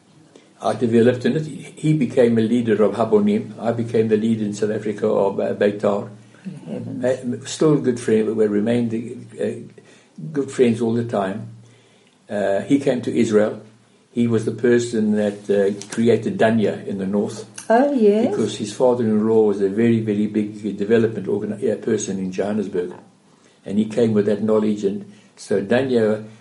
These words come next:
Speaker 1: was named after his two children, Danny and Yaron.
Speaker 2: Oh, yes,
Speaker 1: That's
Speaker 2: is that
Speaker 1: how,
Speaker 2: so?
Speaker 1: yeah. And, uh, he di-, he died many, many years ago, tragically, unfortunately.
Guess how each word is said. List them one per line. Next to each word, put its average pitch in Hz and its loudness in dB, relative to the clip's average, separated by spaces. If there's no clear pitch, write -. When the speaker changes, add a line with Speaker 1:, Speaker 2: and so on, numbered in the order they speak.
Speaker 1:
was 95 -6
named 117 2
after 110 0
his 104 -2
two 117 0
children, 95 -2
Danny 117 -2
and 98 -8
Yaron. 98 -2
Speaker 2:
Oh, 311 4
yes, 311 -2
Speaker 1:
That's 214 -6
Speaker 2:
is 247 -6
that 233 2
Speaker 1:
how, - -10
Speaker 2:
so? 269 0
Speaker 1:
yeah. 208 -8
And, 113 -4
uh, 113 0
he 147 -8
di-, - -4
he 160 4
died 156 4
many, 151 2
many 147 2
years 151 2
ago, 113 0
tragically, 113 -2
unfortunately. 113 -6